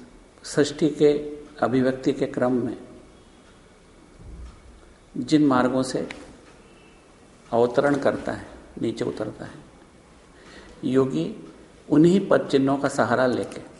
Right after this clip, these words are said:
उन्हीं, उसी क्रम से, उसी मार्ग से वो आरोहण करता है। इसका सबसे उत-, सुंदर उदाहरण जप में मिलता है। हमने देखा होगा कि जब भी हम किसी गुरुदेव से दीक्षा लेते हैं,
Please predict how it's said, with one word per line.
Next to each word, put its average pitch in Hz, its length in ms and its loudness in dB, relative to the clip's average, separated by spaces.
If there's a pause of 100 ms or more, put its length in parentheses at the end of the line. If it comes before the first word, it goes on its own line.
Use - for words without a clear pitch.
(1400)
उन्हीं, 160 220 6
उसी 185 340 2
क्रम 139 340 2
से, - 280 -8 (300)
उसी 143 240 0
मार्ग 113 380 -2
से - 140 -14 (1040)
वो 117 60 2
आरोहण 117 400 2
करता - 360 -10
है। - 40 -20 (1900)
इसका 180 240 2
सबसे - 360 4
उत-, 185 300 6
सुंदर 156 380 8
उदाहरण 139 420 6
जप 131 320 2
में 117 120 2
मिलता 101 320 -6
है। - 120 -18 (1800)
हमने 135 320 0
देखा 139 240 -4
होगा 139 200 -2
कि 131 120 -8
जब 127 240 2
भी 135 140 2
हम 123 440 -2 (100)
किसी - 220 -6
गुरुदेव 127 340 2
से 127 140 -4
दीक्षा 123 280 -2
लेते 120 280 -4
हैं, 127 200 -10